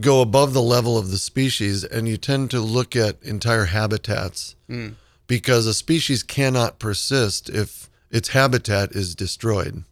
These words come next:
Speaker 2: Yes.
Speaker 1: So what your friend in Africa was probably trying to tell you was there's been so much habitat destruction that in order to save these species, it's a hopeless cause.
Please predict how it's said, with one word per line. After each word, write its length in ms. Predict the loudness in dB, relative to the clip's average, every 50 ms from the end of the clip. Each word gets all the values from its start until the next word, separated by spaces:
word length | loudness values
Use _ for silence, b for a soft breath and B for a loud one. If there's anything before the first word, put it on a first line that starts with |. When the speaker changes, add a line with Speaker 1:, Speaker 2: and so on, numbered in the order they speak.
| _ _ -8
Speaker 2:
Yes. 220 | -6 -6 -6 -6 B B B B B B
Speaker 1:
So 240 | B 0 2 2 4
what 360 | 4 4 4 4 2 0 -2
your 140 | -4 -4 -4
friend 380 | -2 0 0 2 2 2 2 0
in 120 | 0 2
Africa 480 | 2 2 2 2 0 -6 -2 0 0 2
was 160 | 2 0 -2
probably 320 | 0 0 0 2 2 0
trying 300 | -2 0 -2 0 -2 -2
to 140 | -2 -6 -6
tell 300 | -8 -6 -4 -2 0 0
you 200 | 0 -2 -2 -2
was 360 | -2 -2 -2 -2 -4 -4 -6 -10 b b b b b b b b
there's 160 | 0 0 0
been 200 | 2 0 0 0
so 200 | 0 -2 0 0
much 160 | 0 0 -2 0
habitat 580 | 0 2 2 4 2 2 2 0 0 0 -2
destruction 760 | -4 -8 -8 -6 -4 -4 -4 -4 -6 -6 -6 -6 -6 -6 -8 _ b b b b b b b b
that 420 | b 0 2 4 4 4 2 0 -4
in 120 | -4 -2
order 220 | 0 0 0 0 0
to 80 | 0
save 380 | -2 0 2 2 2 2 2 0
these 200 | -2 -2 -2 -2
species, 840 | -4 -6 -4 -2 0 0 0 -2 -4 -6 -6 -4 -4 -4 -6 -8 -10 -8 -6
it's 200 | -6 -4 -4 -4
a 80 | -4
hopeless 440 | -2 -2 -2 -2 -2 -4 -6 -6 -6
cause. 540 | -6 -4 -2 -2 -2 -2 -4 -4 -8 -12 -14